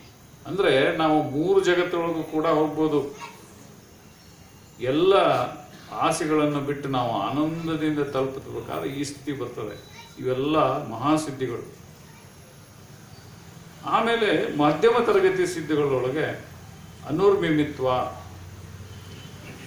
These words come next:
ಅನುರ್ಮಿಮಿತ್ವ ಅಂತಂದ್ರೆ ಹಸಿವು, ಮೋಹ, ಇವನ್ ಯಾವುದು ಎಲ್ಲಗಳ ಮೇಲೆ ನಮ್ಗೆ ಹಿಡಿತ ಬರ್ತದೆ. ಅನುರ್ಮಿಮಿತ್ವ, ದೂರ ಶ್ರವಣ, ಅಲ್ಲಿ ಯಾರೋ ಮಾತಾಡ್ತಿರ್ತಾರೆ, ಅವ್ರ ಬಗ್ಗೆ ನೀವು, ಅವ್ರು ನಿಮ್ಮ ಬಗ್ಗೆ ಏನ್ ಮಾತಾಡಿದ್ರೆ ನಿಮ್ಗೆ ಕೇಳ್ಬೋದು ನೀವು.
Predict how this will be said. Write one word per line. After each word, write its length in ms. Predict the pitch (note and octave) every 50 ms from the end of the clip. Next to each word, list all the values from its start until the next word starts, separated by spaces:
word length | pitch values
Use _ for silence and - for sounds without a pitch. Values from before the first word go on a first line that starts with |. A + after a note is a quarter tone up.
| - - - - B2
ಅನುರ್ಮಿಮಿತ್ವ 680 | D3 F3+ G3 F3+ E3 E3 E3 D#3 D#3 D3+ D3+ D3 C#3+
ಅಂತಂದ್ರೆ 760 | C#3 C3+ C3+ C3 B2+ B2 B2+ C#3+ D3+ C3+ A#2 G#2+ G#2+ G#2+ - - - - - - - - - - -
ಹಸಿವು, 560 | - C#3+ - - G3 F3+ D#3+ C3 A2 - - - - - - - - - - - - - - - - - - - - - - -
ಮೋಹ, 480 | C3+ C#3+ D3 D3+ C3+ B2 A2 G2+ - - - - - - - - - - - - - - - - - - - - - - - - - - - - - - - - - -
ಇವನ್ 200 | D3 D#3+ E3 E3
ಯಾವುದು 520 | D#3 D3+ D#3 E3 E3 F3 F#3 F#3+ F#3 F#3
ಎಲ್ಲಗಳ 480 | D3+ C#3+ C#3+ D#3+ F3 F#3 F3+ F3+ F3+ F3
ಮೇಲೆ 260 | E3 E3 F3 F3 F3
ನಮ್ಗೆ 260 | D#3+ D#3 D#3 D3+ C#3
ಹಿಡಿತ 240 | B2+ C3+ D#3+ D#3+ E3+
ಬರ್ತದೆ. 440 | D3+ C#3+ C3+ - - - - - - - - - - - - - - - - - - - - - - - - B2
ಅನುರ್ಮಿಮಿತ್ವ, 680 | C3+ D3+ E3 E3 D#3 D3 C#3+ C3+ C3 B2 A#2 - -
ದೂರ 580 | - - - - E3+ D3 D3+ E3 F3 F3+ F3+ F3+
ಶ್ರವಣ, 360 | F3+ F3+ E3 E3 D#3 D3+ D3
ಅಲ್ಲಿ 420 | B2+ - - - - G2+ A2 A#2+ A#2+
ಯಾರೋ 220 | A#2+ C3 D#3 D#3
ಮಾತಾಡ್ತಿರ್ತಾರೆ, 800 | D3+ C#3 C3+ C#3+ D3 C#3 C#3+ C#3 - - C3+ C3 A#2+ - - G2
ಅವ್ರ 120 | G#2+ A#2 B2
ಬಗ್ಗೆ 340 | A#2+ A#2+ A#2+ - C3 C#3+ C#3+
ನೀವು, 360 | C#3+ C#3 C3+ B2+ B2+ B2+ A#2+
ಅವ್ರು 180 | B2 B2 B2
ನಿಮ್ಮ 140 | B2 A#2+ A#2+
ಬಗ್ಗೆ 260 | B2 B2+ B2 C3+ C#3+
ಏನ್ 200 | C#3 C#3 C#3+ C#3+
ಮಾತಾಡಿದ್ರೆ 400 | C#3 C3 - C3 B2 C3 B2+ B2+
ನಿಮ್ಗೆ 320 | B2+ B2+ B2+ A#2+ A#2 - -
ಕೇಳ್ಬೋದು 400 | C#3+ D3 D#3 C#3+ C3+ C3+ C3+ -
ನೀವು. 160 | - -